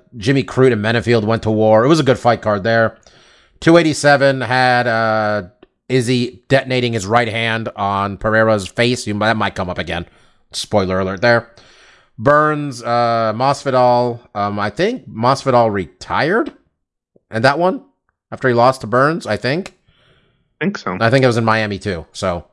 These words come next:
Speaker 1: that's when the U F C decided they can actually sell tickets in Miami. They got a twelve million dollar gate in Miami, which is why we're going back to Miami in three months. Uh, Rob Font and Adrian Yanez for three minutes was a lot of fun.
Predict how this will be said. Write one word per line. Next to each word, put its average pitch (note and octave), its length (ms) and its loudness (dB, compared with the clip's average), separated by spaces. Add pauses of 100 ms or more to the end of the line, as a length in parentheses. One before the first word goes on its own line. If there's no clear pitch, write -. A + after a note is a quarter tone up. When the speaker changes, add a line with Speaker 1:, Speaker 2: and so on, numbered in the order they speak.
(480)
Speaker 1:
that's D3+ 160 2
when G#3+ 100 2
the G3 60 4
U F#3 80 6
F D#3+ 60 0
C F3 80 -2
decided D3 280 2
they C3 80 -2
can C3+ 100 -2
actually A#2+ 180 -6
sell B2 160 2
tickets A#2 260 -2
in A2+ 60 -4
Miami. A2+ 260 0
They F#2 80 -8
got G#2+ 100 0
a G2+ 40 -2
twelve A#2 240 0
million A2+ 160 0
dollar G#2+ 180 2
gate A2 160 -2
in A2 60 -8
Miami, G#2+ 500 0
which F#2+ 80 -14
is F#2+ 60 -2
why G#2 160 4
we're G#2+ 80 0
going G#2 140 2
back G#2 180 0
to G#2+ 60 -8
Miami G#2 340 -4
in D#2+ 80 -12
three F2 160 -12
months. D#2+ 280 -14 (800)
Uh, A2 240 4
Rob D3+ 240 8
Font D3 220 2
and B2 100 -4
Adrian B2+ 360 -2
Yanez A2+ 640 0
for - 260 -10
three A#2 240 2
minutes A2 300 0
was D#2+ 80 -10
a E2 40 -10
lot F#2 280 0
of F2 60 -10
fun. C#2 280 -8